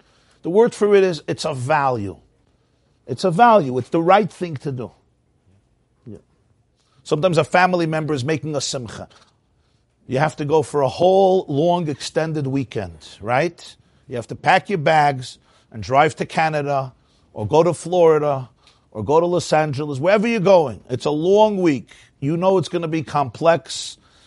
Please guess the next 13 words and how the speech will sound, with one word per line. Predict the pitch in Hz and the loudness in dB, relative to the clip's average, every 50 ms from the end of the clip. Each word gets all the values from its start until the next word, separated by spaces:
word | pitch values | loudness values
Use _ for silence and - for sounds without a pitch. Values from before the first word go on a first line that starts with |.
| _ _ _ | _ _ _
and | 123 131 135 | -8 -6 -6
it's | 127 - | -6 -6
going | - 139 139 131 | -4 -4 -4 -4
to | - 139 | -6 -6
be | 117 139 135 | -4 0 2
a | 127 117 | 2 2
headache, | 110 139 139 143 165 180 185 - - - - _ _ _ _ _ _ _ _ _ _ _ _ | 4 2 2 4 2 2 2 -2 -8 -18 -20 _ _ _ _ _ _ _ _ _ _ _ _
but | 175 123 113 | -8 -6 -4
you're | 151 | -2
not | 143 135 127 | 0 0 -2
gonna | - 143 147 | -2 -6 -8
say | 135 - - 175 175 | -6 -2 -2 -2 -2
no. | 180 202 226 196 - 110 92 _ | 2 2 2 2 2 -2 -6 _